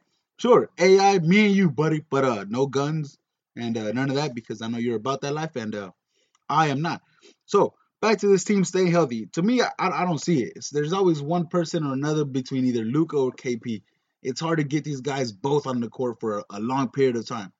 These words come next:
When they have been playing together, Luka starts draining everything. I mean, he's been playing phenomenal. Having K P on the floor with him is a big help. But K P has definitely shined even greater while Luka has been down.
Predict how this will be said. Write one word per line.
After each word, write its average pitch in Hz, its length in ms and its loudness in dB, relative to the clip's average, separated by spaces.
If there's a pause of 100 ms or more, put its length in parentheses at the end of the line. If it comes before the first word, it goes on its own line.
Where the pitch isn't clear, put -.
(320)
When 147 140 0
they 131 80 -4
have 185 220 2
been 151 120 0
playing 135 220 0
together, 135 400 0 (360)
Luka 170 340 2
starts 127 320 -2
draining 139 480 0
everything. 107 400 -2
I 101 60 -10
mean, 117 120 -4
he's 113 100 -4
been 120 180 -6
playing 127 240 -6
phenomenal. 131 580 -4 (300)
Having 135 260 -2
K 131 180 -2
P 135 160 -4
on 131 100 -2
the 123 100 -4
floor 135 200 -2
with 131 160 0
him 135 180 -6 (340)
is 123 200 -2
a 123 100 0
big 127 340 0
help. 139 240 -2 (480)
But 131 180 -2
K 160 160 2
P 165 180 0
has 127 220 0
definitely 135 460 0
shined 123 520 0
even 120 300 0
greater 123 440 2
while 123 320 -4
Luka 131 300 -2
has 123 160 -6
been 113 220 -4
down. 123 340 -4